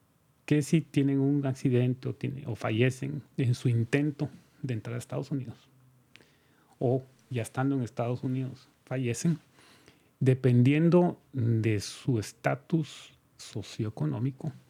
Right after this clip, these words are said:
el Estado de Guatemala les puede ayudar a repatriar, eh, los restos de la persona,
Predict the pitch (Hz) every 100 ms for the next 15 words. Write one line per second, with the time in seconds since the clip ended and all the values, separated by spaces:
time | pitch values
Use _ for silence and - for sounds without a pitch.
0 | _ _ _ _ _ - 123 120 - 123
1 | 127 127 120 117 120 101 - 123 123 123
2 | - _ _ _ _ _ _ - 123 139
3 | 131 123 131 - _ _ _ _ 120 117
4 | 117 - 104 - 113 110 - _ _ _
5 | - 117 104 113 107 - 127 120 110 -
6 | 120 - -